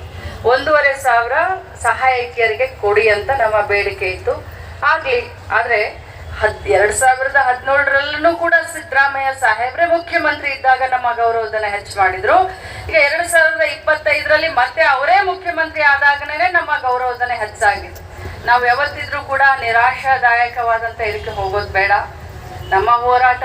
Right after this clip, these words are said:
ನಿಮ್ಮ ಹೋರಾಟ ಅಂತೂ ನಿರಂತರವಾಗಿದೆ. ಖಂಡಿತವಾಗ್ಲೂ ನಾವೇನು ನಿಮಗೆ ಭಾಷಣ ಕೊಟ್ಟಿದ್ದೀವಿ, ನಾನು ಈ ಇಲಾಖೆಯ ಮಂತ್ರಿ ಆ-, ಇರುವಷ್ಟು ದಿನ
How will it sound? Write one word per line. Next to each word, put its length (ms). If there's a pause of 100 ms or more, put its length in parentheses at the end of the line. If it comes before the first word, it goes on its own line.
ನಿಮ್ಮ 220
ಹೋರಾಟ 420
ಅಂತೂ 340
ನಿರಂತರವಾಗಿದೆ. 1120 (500)
ಖಂಡಿತವಾಗ್ಲೂ 880 (520)
ನಾವೇನು 460
ನಿಮಗೆ 340
ಭಾಷಣ 460 (140)
ಕೊಟ್ಟಿದ್ದೀವಿ, 640 (600)
ನಾನು 360
ಈ 140
ಇಲಾಖೆಯ 500
ಮಂತ್ರಿ 400
ಆ-, 300 (520)
ಇರುವಷ್ಟು 540
ದಿನ 160